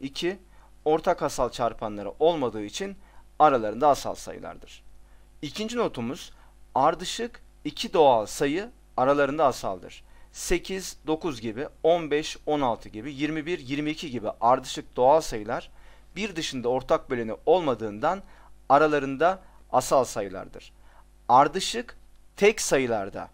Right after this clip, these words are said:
mesela üç ve beş gibi, on bir ve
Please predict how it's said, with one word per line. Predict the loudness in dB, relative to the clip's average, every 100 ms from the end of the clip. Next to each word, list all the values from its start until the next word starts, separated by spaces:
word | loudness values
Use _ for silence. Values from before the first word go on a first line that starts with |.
| -20 -20 -6
mesela | -4 -2 2 2 2 -6
üç | -8 -8 -6 -8 -10 -16 -20 -20 -20 _ _ -20 -20 -6
ve | -2 0 -2 -14 _ -20
beş | 0 0 0 -4
gibi, | -10 -10 -10 -14 -20 -20 _ _ -20 -20 -10 -2
on | 0 0 -4
bir | -6 -2
ve | -2 -4